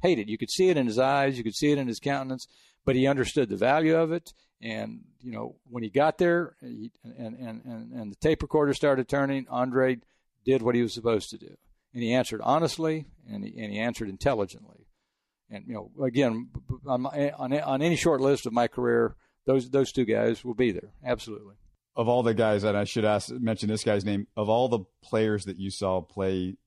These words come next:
Speaker 2: you know, you saw a ton of N F L in Houston over the years, you know, guys like Warren Moon, you mentioned, of course, Earl, the great Earl Campbell,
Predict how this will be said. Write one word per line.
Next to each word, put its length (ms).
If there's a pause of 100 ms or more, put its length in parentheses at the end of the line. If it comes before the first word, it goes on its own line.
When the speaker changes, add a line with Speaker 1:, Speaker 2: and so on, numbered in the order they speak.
(120)
Speaker 2:
you 100
know, 60
you 160
saw 260
a 60
ton 240
of 80
N 120
F 200
L 180
in 180
Houston 300
over 220
the 60
years, 440 (140)
you 100
know, 60
guys 200
like 140
Warren 340
Moon, 380
you 120
mentioned, 460
of 120
course, 320 (100)
Earl, 160
the 80
great 240
Earl 160
Campbell, 600